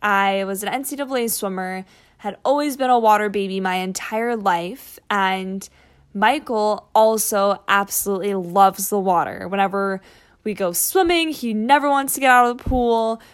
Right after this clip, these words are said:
We always loved bath time together when we were super young and just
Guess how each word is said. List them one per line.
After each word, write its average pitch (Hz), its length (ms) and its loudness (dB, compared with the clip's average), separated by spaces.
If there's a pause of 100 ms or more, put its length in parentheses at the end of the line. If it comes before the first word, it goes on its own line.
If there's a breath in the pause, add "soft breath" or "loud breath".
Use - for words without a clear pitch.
We 240 160 -2
always 233 380 0
loved 214 280 -4
bath 277 320 -2
time 247 380 -6
together 226 460 0
when 214 100 -4
we 214 80 -4
were 214 180 -2
super 226 480 -6
young 196 480 0
and 185 240 -10
just - 220 -16